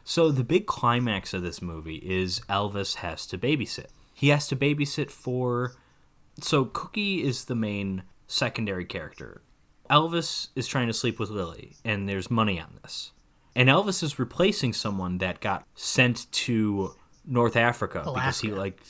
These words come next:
Speaker 1: oh, Alaska, yes, because he, like, spoke up when he wasn't supposed to, so they're like, "You, get the fuck outta here." So
Speaker 2: <laughs>
Speaker 1: Elvis, who's not comfortable with sleeping with women for money, I guess, if you wanna, like,
Speaker 2: Allegedly.
Speaker 1: I mean, that's phrased poorly,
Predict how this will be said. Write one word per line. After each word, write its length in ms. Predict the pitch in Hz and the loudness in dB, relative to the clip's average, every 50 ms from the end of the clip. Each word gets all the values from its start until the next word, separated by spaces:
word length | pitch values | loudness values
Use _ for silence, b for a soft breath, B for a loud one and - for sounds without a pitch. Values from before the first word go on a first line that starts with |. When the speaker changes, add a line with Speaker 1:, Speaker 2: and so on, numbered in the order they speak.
| - - | -4 4
Speaker 1:
oh, 260 | 139 131 131 123 117 | 6 8 8 8 6
Alaska, 400 | 120 117 113 104 - - - 95 87 | 6 8 8 6 6 2 -4 -6 -6
yes, 240 | 92 98 90 - - | -4 -4 -6 -6 -6
because 280 | - 117 107 117 101 | -6 -2 0 0 0
he, 180 | 101 110 107 107 | 2 0 0 0
like, 180 | 101 101 98 | -2 -2 -4
spoke 340 | - - - 120 110 98 - | -4 -2 2 2 2 2 2
up 160 | 110 104 - | 0 0 0
when 80 | - 95 | -2 -4
he 60 | 98 95 | -4 -2
wasn't 220 | 95 95 92 92 | -4 -4 -4 -6
supposed 300 | - - 98 92 - - | -6 -4 -4 -4 -4 -6
to, 100 | - 92 | -10 -10
so 140 | 90 - - | -10 -10 -8
they're 120 | 90 90 92 | -8 -6 -6
like, 180 | 90 87 90 101 | -6 -8 -8 -6
"You, 240 | 110 104 95 92 - _ - | -6 -6 -6 -8 -12 _ -16
get 160 | - - - | -16 -14 -12
the 100 | - 98 | -12 -12
fuck 280 | 90 - - 104 98 - | -12 -10 -12 -12 -10 -10
outta 160 | 104 101 98 85 | -10 -10 -10 -10
here." 180 | 82 85 92 b b b | -12 -14 -16 b b b
So 340 | - - 123 113 104 98 - - - - | -2 2 4 4 4 2 0 -4 -6 -6
Speaker 2:
<laughs> 0 | 165 - - | -2 2 6
Speaker 1:
Elvis, 440 | - 147 180 214 202 143 117 151 240 | 8 8 8 8 8 6 4 6 6
who's 220 | 170 123 113 - | 6 6 4 4
not 300 | - 120 123 139 127 - | 4 4 4 4 4 2
comfortable 560 | - - 135 147 143 - 120 101 98 92 90 90 | 0 0 0 2 0 0 -2 -2 0 0 0 2
with 300 | 101 104 95 - - - - - | 2 0 0 0 -6 -14 -14 -10
sleeping 540 | - - - - - 110 104 - 110 104 101 | -6 -4 -2 -2 0 0 0 -2 -2 -2 -2
with 220 | 98 95 - - | -2 -2 -2 -2
women 320 | 113 107 98 98 95 90 87 | -2 -2 -2 -2 -2 -4 -4
for 580 | - - - 117 113 117 113 107 101 95 95 - _ - - - _ _ _ _ _ _ _ _ - | -6 -6 -6 -4 -2 -2 -2 -2 -4 -6 -10 -14 _ -20 -20 -20 _ _ _ _ _ _ _ _ -12
money, 520 | 107 95 95 110 151 226 330 359 359 349 - _ - _ - | -6 -4 -2 -2 0 -2 -2 -4 -6 -6 -10 _ -20 _ -6
I 100 | 170 185 | -4 -2
guess, 240 | - 320 - - | -2 -2 -4 -4
if 240 | - 170 170 - - - | -2 -4 -4 -4 -6 -6
you 140 | 165 170 | -4 0
wanna, 200 | 160 160 135 135 | 2 2 4 4
like, 160 | 127 127 - 147 | 2 2 2 4
Speaker 2:
Allegedly. 260 | 135 127 135 143 151 | 4 4 4 4 4
Speaker 1:
I 40 | 143 | 4
mean, 160 | 143 135 131 | 4 4 4
that's 240 | 135 135 135 - - | 4 2 2 0 -4
phrased 460 | - - - 175 185 175 143 117 - - - | -8 -4 0 2 4 4 2 0 -2 -6 -2
poorly, 420 | - 175 143 110 101 95 90 87 | 0 0 0 0 0 -2 -2 -4